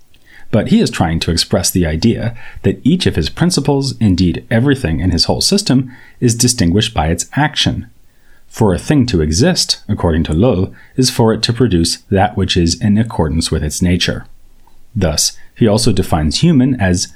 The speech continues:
that which makes human, as in generating children. Obviously, this is all very different from what we find in other thirteenth and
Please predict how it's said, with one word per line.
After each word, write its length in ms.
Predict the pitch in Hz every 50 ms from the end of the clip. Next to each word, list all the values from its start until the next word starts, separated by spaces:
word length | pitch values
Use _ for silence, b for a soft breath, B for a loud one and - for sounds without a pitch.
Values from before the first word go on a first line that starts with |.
| - - -
that 240 | 90 87 - -
which 240 | 104 104 - - -
makes 280 | 82 73 - - - -
human, 420 | - 165 160 110 78 76 - - - b b b b b b
as 180 | - 92 85 92
in 200 | 80 76 76 76
generating 600 | - 92 85 78 76 73 71 67 71 67 62 -
children. 440 | - 117 104 - - - - - - - - - - - - - - - - - - - - - - - - _ - - - _ - - _ - _ _ B B B B B B B
Obviously, 480 | 170 185 180 175 156 - - - 131
this 200 | 120 117 101 104
is 80 | 104 87
all 140 | 82 85 80
very 220 | 85 78 71 76
different 400 | 76 - 120 123 - 123 110 104
from 140 | - - 92
what 120 | 82 -
we 100 | - 82
find 280 | - - 87 82 85 85
in 140 | 85 85 82
other 240 | - 98 92 95 95
thirteenth 500 | - - 85 85 90 - - 92 92 -
and 140 | 98 92